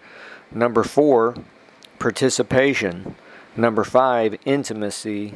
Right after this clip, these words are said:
Number six, friendship. And number seven, communion. So the main thing I want to emphasize, if there's one thing someone he-, l-,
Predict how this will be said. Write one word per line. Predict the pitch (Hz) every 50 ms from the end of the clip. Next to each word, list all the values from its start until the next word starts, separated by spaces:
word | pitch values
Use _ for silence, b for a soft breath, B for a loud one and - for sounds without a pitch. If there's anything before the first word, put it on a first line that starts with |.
| - - -
Number | 110 113 113 101 107 101
six, | - - - 135 123 - - -
friendship. | - - - 120 127 135 135 120 - - 131 131 135 135 - - B B B B B B B B
And | - 113 110 110
number | 113 113 104 110 101
seven, | - - - 139 135 120 113 110 107 104
communion. | - - - 117 110 113 117 120 120 113 98 80 76 82 - B B B B B B B B
So | - - 135 135 131 127 - - _ _ _ _ - - - _ _ _ - - - - - - - - - - _ _ _ - _ - - -
the | - 131
main | 123 127 143 165 180 180 180 175 160
thing | - 151 156 139 117 110
I | 107
want | 113 117 117 113
to | 104
emphasize, | 113 131 135 - 113 - - 104 98 90 82 87 90 87 -
if | 104 101 -
there's | 113 110 104 92 101
one | 107 120 139 147 147 147
thing | 127 - 135 123 117 110 104
someone | - - 120 120 117 117 117 107 104
he-, | 92 117 - - -
l-, | 120 117